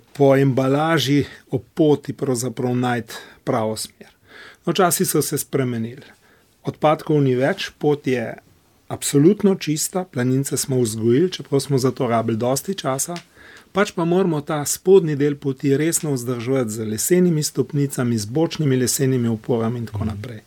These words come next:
Speaker 1: Zakaj? Zato, ker je frekvenca planincev tako visoka, da je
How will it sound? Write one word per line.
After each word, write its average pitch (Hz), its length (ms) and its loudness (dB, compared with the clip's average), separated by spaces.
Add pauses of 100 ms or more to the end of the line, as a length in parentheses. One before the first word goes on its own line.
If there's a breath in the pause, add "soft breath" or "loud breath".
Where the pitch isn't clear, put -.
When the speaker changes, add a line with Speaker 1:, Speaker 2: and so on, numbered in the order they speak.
Speaker 1:
Zakaj? 127 520 -2 (540 loud breath)
Zato, 143 320 2
ker 196 220 4
je 156 180 2 (200)
frekvenca 160 880 4
planincev 147 640 4
tako 165 320 0
visoka, 156 600 0
da 117 460 -2 (640 soft breath)
je 127 260 2